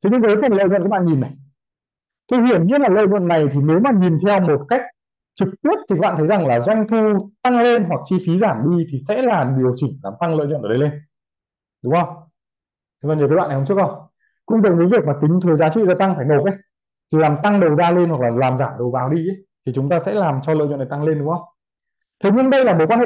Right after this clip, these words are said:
trực tiếp nằm trên báo cáo kết quả kinh doanh để chúng ta nhìn thấy điều này.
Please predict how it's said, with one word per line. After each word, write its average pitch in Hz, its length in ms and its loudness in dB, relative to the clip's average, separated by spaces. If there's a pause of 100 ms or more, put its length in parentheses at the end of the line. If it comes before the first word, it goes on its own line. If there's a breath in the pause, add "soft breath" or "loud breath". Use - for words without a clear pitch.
(140)
trực 185 200 0
tiếp 311 180 2
nằm 185 200 -2
trên 180 200 -2
báo 143 200 0
cáo 139 200 0
kết 254 80 -2
quả 240 140 -4
kinh 143 100 -2
doanh 160 160 -2
để 120 140 -4
chúng 123 100 -14
ta 156 60 -4
nhìn 147 180 -4
thấy 117 100 -8
điều 156 120 0
này. 120 140 -6